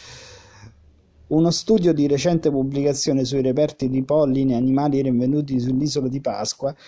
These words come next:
è giunto alla conclusione che non è stato l'uomo a completare la deforest-, <laughs> la deforestazione del paesaggio, scusatemi se rido. Sono stati invece i ratti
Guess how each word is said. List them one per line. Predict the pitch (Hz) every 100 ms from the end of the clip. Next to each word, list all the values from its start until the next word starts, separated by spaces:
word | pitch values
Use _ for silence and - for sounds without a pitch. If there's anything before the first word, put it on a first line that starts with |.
| -
è | - 147
giunto | 147 175 160
alla | 135
conclusione | 139 151 151 160 175 156 135
che | 135
non | 131 147
è |
stato | 143 - 160 143 127
l'uomo | 127 120 113
a |
completare | - 120 113 131 131 127 104
la | 120
deforest-, | 117 127 120 - 123 - -
<laughs> |
la | 127 131
deforestazione | 143 - 135 110 127 - 139 127 - 147 135 127
del | 131 120
paesaggio, | - 131 117 120 110 131 135
scusatemi | - 127 143 127 143 135
se | 131 143 -
rido. | 113 131 127 - _ _ _ - 233 -
Sono | - 185 170
stati | 160 175 151
invece | 151 156 156 135
i | 135
ratti | 131 117 113 - - 127